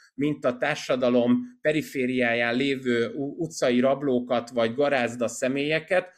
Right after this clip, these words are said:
ahhoz egyébként nekünk hatósági szempontból is meg kéne próbálni a zaciból, ö, kibérelni a saját eszünket, és, ö, stabilan, hosszú távon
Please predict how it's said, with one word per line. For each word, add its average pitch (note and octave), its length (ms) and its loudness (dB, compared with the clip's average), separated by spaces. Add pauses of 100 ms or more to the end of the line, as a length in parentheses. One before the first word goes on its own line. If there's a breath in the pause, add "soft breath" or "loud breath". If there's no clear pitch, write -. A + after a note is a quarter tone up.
(180 soft breath)
ahhoz D3 320 2
egyébként C3+ 880 -4
nekünk B2 800 0 (100)
hatósági C3 640 0
szempontból B2 720 -2
is C3 280 -2 (240 loud breath)
meg D3 240 -2
kéne B2 340 2
próbálni B2+ 840 2 (260 loud breath)
a A2+ 360 0
zaciból, B2 760 0
ö, B2 480 4 (180)
kibérelni A#2+ 1000 0
a A#2 220 0
saját A2+ 480 0
eszünket, A2 680 -2
és, A#2 300 -2
ö, A#2+ 220 2 (460 loud breath)
stabilan, A#2+ 760 0
hosszú B2 420 -4
távon A#2 560 0